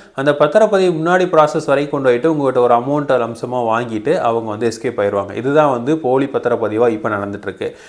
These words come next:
So, அப்போ ஒரு மோசடி பண்ணிட்டாங்க அப்படிங்கறக்காக அந்த இடத்துல வந்து உங்களுக்கு ஒரு, "எனக்கு வந்து சொந்தம் இருக்கு" அப்படின்னு நீங்க சொல்ல முடியாது.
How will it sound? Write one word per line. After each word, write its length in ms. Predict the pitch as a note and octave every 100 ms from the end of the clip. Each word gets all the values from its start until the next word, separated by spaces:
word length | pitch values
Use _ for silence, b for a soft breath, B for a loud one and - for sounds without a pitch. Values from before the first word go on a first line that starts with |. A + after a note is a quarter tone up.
| B
So, 200 | - G3+
அப்போ 260 | G#3 G#3 G3+
ஒரு 180 | F#3+ E3+
மோசடி 420 | E3+ G#3+ A3 G#3
பண்ணிட்டாங்க 720 | G3+ E3 E3 D#3+ D3+ D#3+ D#3
அப்படிங்கறக்காக 500 | D3 D3 C#3+ C#3+ C#3
அந்த 340 | D#3+ C#3+ C3+
இடத்துல 260 | C3 C#3 D3
வந்து 280 | C3+ D#3 C#3+
உங்களுக்கு 280 | C#3 C#3 C#3+
ஒரு, 440 | B2+ B2 A#2+ A#2
"எனக்கு 220 | A#2+ A#2+ B2
வந்து 240 | C3 C#3+
சொந்தம் 340 | C#3+ B2+ C3+
இருக்கு" 260 | B2+ A#2+ B2+
அப்படின்னு 160 | A2+ A#2+
நீங்க 180 | B2+
சொல்ல 260 | A#2 A2 A2+
முடியாது. 640 | A#2 G#2+ G2+ G2+ D3 G#3+